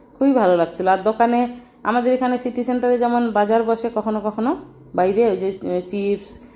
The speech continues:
নমকিন এগুলো বসেছে, ওখানে সবসময় থাকে ওগুলো, আচারের দোকান, তারপরে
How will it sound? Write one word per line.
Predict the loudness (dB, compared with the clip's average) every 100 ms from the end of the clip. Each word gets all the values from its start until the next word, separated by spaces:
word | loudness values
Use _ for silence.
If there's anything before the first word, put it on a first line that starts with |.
| -16 -4
নমকিন | -4 -2 -4 -2
এগুলো | 0 0
বসেছে, | 0 -2 -2
ওখানে | 2 4 4 4
সবসময় | 0 -2 0 0
থাকে | 0 -2 0
ওগুলো, | 0 -2 -4 -8 -20 _ _ -20 -4
আচারের | -2 0 2 2 0
দোকান, | -2 0 0
তারপরে | 0 -2 0 2 2